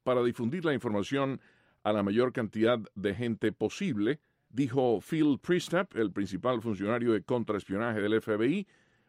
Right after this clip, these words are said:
a la Comisión de Inteligencia del Senado.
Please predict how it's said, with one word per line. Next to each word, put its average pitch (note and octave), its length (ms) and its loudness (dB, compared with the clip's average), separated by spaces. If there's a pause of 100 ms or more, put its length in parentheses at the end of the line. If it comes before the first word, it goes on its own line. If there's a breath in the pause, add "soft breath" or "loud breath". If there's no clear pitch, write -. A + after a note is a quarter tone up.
(120)
a G#2 120 0
la G#2 140 2
Comisión A2 540 -2
de G#2+ 100 2
Inteligencia G2+ 760 -2
del F#2+ 220 -4
Senado. A#2+ 520 -2